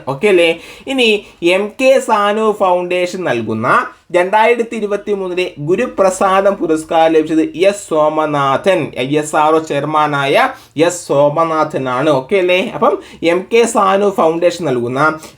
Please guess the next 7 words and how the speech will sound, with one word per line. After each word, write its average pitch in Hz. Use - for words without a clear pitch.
രണ്ടായിരത്തി 175
ഇരുപത്തിമൂന്നിലെ 170
ഗുരുപ്രസാദം 185
പുരസ്കാരം 165
ലഭിച്ചത് 160
എസ് 175
സോമനാഥൻ. 139